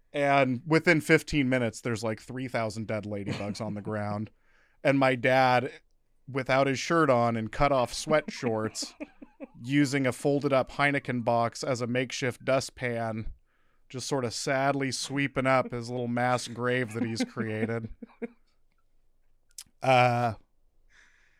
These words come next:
Speaker 1: there's better ways to get rid of white flies, is my point.
Speaker 2: <laughs>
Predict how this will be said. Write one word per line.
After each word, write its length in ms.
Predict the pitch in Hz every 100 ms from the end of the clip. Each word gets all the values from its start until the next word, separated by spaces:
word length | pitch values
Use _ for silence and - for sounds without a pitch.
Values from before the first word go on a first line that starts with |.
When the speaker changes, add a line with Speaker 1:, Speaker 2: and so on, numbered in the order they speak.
| _ _ _ _ _ -
Speaker 1:
there's 220 | 190 190
better 240 | 151 185 220
ways 320 | 185 180 -
to 80 | 147
get 160 | 135 131
rid 220 | 135 131
of 120 | 98
white 300 | 104 101 98
flies, 480 | - 92 90 95 120
is 180 | 110 117
my 180 | 98
point. 300 | - - - - 381 - 349 - 359
Speaker 2:
<laughs> 40 | -